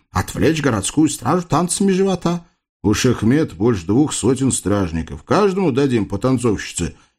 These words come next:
"Или пожаром и..." "И спалим нафиг половину Бухары. Тебя точно зовут Хаджа, а не Нерон?"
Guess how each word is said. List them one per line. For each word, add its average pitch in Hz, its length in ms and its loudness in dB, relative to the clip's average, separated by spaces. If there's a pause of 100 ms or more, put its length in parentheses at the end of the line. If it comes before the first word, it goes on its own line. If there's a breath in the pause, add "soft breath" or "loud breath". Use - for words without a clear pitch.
(140)
"Или 117 320 4
пожаром 160 680 0
и..." 180 120 0 (220 soft breath)
"И 107 160 2
спалим 127 540 2
нафиг 131 340 -2
половину 113 480 2
Бухары. 101 500 0 (180 loud breath)
Тебя 147 240 4
точно 190 360 2
зовут 156 320 2
Хаджа, 147 480 2
а 101 40 -2
не 110 140 2
Нерон?" 123 520 2